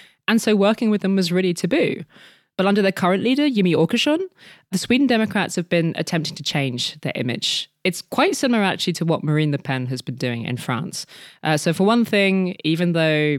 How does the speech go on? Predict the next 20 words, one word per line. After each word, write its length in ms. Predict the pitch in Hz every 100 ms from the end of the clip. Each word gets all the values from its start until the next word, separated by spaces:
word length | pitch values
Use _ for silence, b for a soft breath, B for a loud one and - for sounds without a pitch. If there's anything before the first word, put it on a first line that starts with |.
| -
being 240 | 139 147 165
Islamophobic 720 | 196 226 226 247 226 190 170
is 100 | 160
still 260 | 170 165 156
par 300 | - 160 175
for 80 |
the 80 | 180
course 440 | - 214 196 - 165
within 200 | 160 151
the 40 |
party, 540 | 151 147 151 151 160 B B B _
and 100 | 170
several 240 | 233 247 -
candidates 340 | 190 190 -
in 60 | 170
this 160 | 170
election 400 | 165 156 - 151
were 80 | 147
revealed 480 | 147 139 147 147 139
as, 260 | 123 -